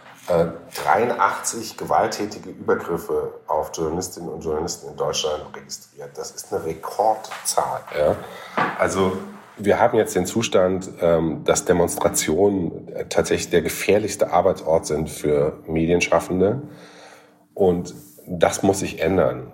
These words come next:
äh, in Deutschland, weil ansonsten halt tatsächlich auch blinde Flecken entstehen, äh,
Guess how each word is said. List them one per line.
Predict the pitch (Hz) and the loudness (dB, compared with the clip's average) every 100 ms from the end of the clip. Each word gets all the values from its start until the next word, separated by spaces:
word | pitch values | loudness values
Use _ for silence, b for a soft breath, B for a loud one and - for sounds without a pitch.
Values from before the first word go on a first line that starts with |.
| - | -6
äh, | 80 73 71 | 0 2 2
in | 82 | 0
Deutschland, | 76 76 - 87 82 | 2 2 4 2 4
weil | 78 | 4
ansonsten | 80 78 82 - 78 | 4 4 2 0 -2
halt | 80 - | 0 0
tatsächlich | - - 80 82 - | 0 0 -2 -4 0
auch | - | 0
blinde | - 80 78 | 2 2 2
Flecken | - 76 - - | 2 0 0 -2
entstehen, | 82 - 87 90 107 107 B B B B | 0 0 2 2 2 -2 B B B B
äh, | - | 2